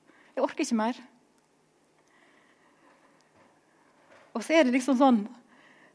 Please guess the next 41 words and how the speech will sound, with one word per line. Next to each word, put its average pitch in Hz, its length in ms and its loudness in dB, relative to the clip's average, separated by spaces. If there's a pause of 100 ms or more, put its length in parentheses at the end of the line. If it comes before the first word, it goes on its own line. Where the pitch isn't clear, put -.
den 233 160 0
kampen 226 460 2
som 226 160 0
var 226 100 4
på 226 80 0
en 202 80 0
måte 214 240 -2
mellom 202 400 0
to 247 160 2 (460)
religioner 180 720 -2
eller 170 160 -4
verdenssystem, 175 800 -2
liksom, 214 240 -6 (580)
når 262 140 -4
plutselig 240 400 -4
har 226 100 -8 (680)
blitt 269 220 -4
veldig 262 300 2
sånn 254 160 0
personfokusert, 233 920 -6
at 247 120 -4
den, 220 80 -8 (400)
det - 80 -2
er 285 80 -2
et - 80 -4
angrep 240 340 4
sånn 247 140 -4
personlig 226 720 -6
på 214 100 -8
den 202 120 -4
her 214 200 -4 (300)
gudstjener 196 680 -4
som 202 140 -10 (160)
får 233 140 -10 (300)
trøkke, - 580 -6 (340)
får 320 280 2
et 226 120 -2
trøkk 269 260 2
på 240 100 0
seg 262 280 4
personlig. 220 460 4